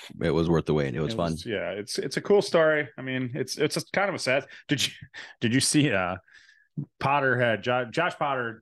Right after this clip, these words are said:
Speaker 2: was where I originally heard about Sarah.
Speaker 1: Yes.
Speaker 2: And we contacted her. And, uh, so he did his award show, uh, of the twenty twenty-two award show this week.
Speaker 1: Yeah.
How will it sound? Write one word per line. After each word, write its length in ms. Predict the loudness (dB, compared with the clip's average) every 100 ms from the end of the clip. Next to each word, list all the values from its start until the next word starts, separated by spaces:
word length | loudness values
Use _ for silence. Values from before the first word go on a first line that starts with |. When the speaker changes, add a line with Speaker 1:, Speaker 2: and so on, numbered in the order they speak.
| _ -14
Speaker 2:
was 100 | 0
where 220 | 2 4
I 100 | 2
originally 400 | 2 0 0 -2
heard 240 | 0 0 2
about 200 | 0 -2
Sarah. 340 | -4 -2 -4 _ _
Speaker 1:
Yes. 240 | -2 0 2
Speaker 2:
And 80 | 2
we 80 | 2
contacted 520 | 0 0 -2 -4 -4
her. 200 | -6 -6 -16 -20 _
And, 300 | -2 0 0
uh, 160 | 0 0
so 180 | 0 2
he 140 | 4
did 180 | 4 4
his 220 | 2 0
award 360 | 0 2 0 0
show, 460 | -2 0 -2 -4 -14 _ -2
uh, 160 | -2 0
of 220 | -2 -2
the 140 | 0 0
twenty 300 | 2 2 2
twenty-two 360 | 2 2 2
award 280 | 2 2 0
show 200 | 0 -2 -2
this 140 | -4
week. 360 | -4 -4 -6 -14 -20 -2
Speaker 1:
Yeah. 240 | 2 2